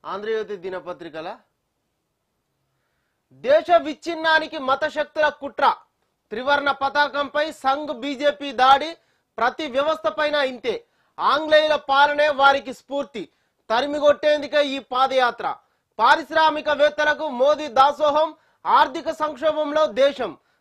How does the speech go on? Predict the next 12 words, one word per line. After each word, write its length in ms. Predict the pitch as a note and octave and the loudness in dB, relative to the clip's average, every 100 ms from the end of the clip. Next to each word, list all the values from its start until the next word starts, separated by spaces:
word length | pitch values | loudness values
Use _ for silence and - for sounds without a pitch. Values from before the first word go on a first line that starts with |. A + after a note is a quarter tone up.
| - | -20
భారత్ను 580 | D3 G#3 C#4+ D#4 D#4 D4+ | -2 4 4 4 0 2
ఐక్యంగా 480 | C#4+ - D#4 D#4 D4+ | 2 0 -6 0 0
ఉంచేందుకు 600 | C#4+ C#4 D4+ D4 D4 D4+ | -2 -6 -2 -2 -2 -6
నాకు 400 | C#4 C#4 C#4 C4 | -2 0 0 -2
మద్దతు 440 | A#3+ B3 D4+ D4+ | -2 0 0 -2
ఇవ్వండి 400 | B3+ B3+ G3+ C#3 _ _ E3 | -2 -2 -4 -10 _ _ -4
రాహుల్, 420 | A3+ C4 A#3 E3 _ _ _ | 0 2 0 -6 _ _ _
భారత్ 440 | D3 A3 D4 D#4+ A3 | -2 4 4 2 -6
జోడో 380 | F#3+ D4 D#4 D#4 | 0 2 2 2
యాత్రకు 600 | D4 C#4+ C#4+ C#4+ C#4+ B3 | 2 2 -2 -4 -4 -4
కన్యాకుమారిలో 920 | B3+ C4+ D4 D4 C#4+ C#4+ C#4 C#4+ C#4 | -4 -2 -2 -4 -2 0 0 0 -4
శ్రీకారం, 580 | B3+ C#4+ C#4 A#3+ F3 | -4 -4 2 2 0